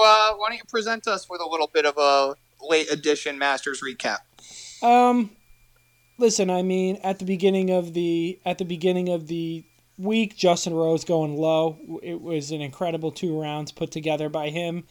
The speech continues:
Speaker 2: Um, he ended up finishing seventh, uh, solo seventh. Um, but aside from that, I mean,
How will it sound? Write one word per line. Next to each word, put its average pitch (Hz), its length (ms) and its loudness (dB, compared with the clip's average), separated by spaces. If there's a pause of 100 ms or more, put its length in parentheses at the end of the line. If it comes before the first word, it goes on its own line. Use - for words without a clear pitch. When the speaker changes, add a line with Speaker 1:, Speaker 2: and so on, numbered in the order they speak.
(480)
Speaker 2:
Um, 156 260 -2
he 170 180 -4
ended 170 200 -2
up 160 100 -2
finishing 160 540 -6
seventh, 196 920 -2
uh, 139 260 -6
solo 175 480 2
seventh. 180 640 -4 (640)
Um, 190 500 4
but 208 200 2
aside 240 400 0
from 240 220 -2
that, 254 280 -2
I 190 80 -4
mean, 214 440 -4